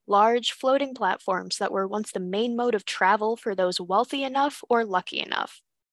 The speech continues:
What happens to a ghost that is made at sea? For this episode, my special interest is ghost ships. I'm going to explore two kind of real-life ghost ships,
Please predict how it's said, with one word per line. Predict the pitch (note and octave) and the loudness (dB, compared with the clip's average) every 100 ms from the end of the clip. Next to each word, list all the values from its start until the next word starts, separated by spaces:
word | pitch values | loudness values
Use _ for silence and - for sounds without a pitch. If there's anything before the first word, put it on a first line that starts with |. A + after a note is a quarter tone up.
| _ _ - | _ _ 0
What | C4 | 4
happens | D#4+ E4 C#4 C4 | 4 2 -2 -2
to | A3 | 0
a | G3 | 0
ghost | F#3+ B3 G#3 G3 - | 2 2 4 0 0
that | G3+ | 0
is | G#3 G#3 | 0 -2
made | F3+ F3 E3+ E3+ - | -2 -2 -2 -6 -4
at | G#3+ | -4
sea? | - - A3 G3 - _ _ _ _ _ _ _ _ _ - - _ _ | -4 -8 -6 -6 -6 _ _ _ _ _ _ _ _ _ -20 -20 _ _
For | - | 4
this | B3+ E4 | 6 6
episode, | A3+ A#3 B3+ F#3+ F#3+ F#3+ | 2 2 0 2 0 0
my | G#3 | -2
special | - G#3+ G#3 - | 0 -2 -2 -4
interest | G#3+ B3 - G3+ - | -4 -2 -4 -4 -8
is | G3 - | -8 -4
ghost | - B3 - | 2 2 2
ships. | - - - - - - - - | -2 -2 -6 -10 -12 -16 -10 -4
I'm | G3+ | 0
going | G#3+ | 0
to | G#3 | 0
explore | F#3+ - - A#3 B3 A#3+ | -2 -4 2 4 4 4
two | - - C4 B3 A#3 A3+ - - - | -2 -6 -2 -2 0 -2 -6 -14 -10
kind | - F#4 F#4 | -2 0 2
of | F4+ E4 | 2 0
real-life | A#3+ C#4 C4+ B3+ A#3 - | -2 4 4 6 4 2
ghost | - G#3 - | -4 -2 -2
ships, | A#3 A3 - - | -2 -2 -6 -12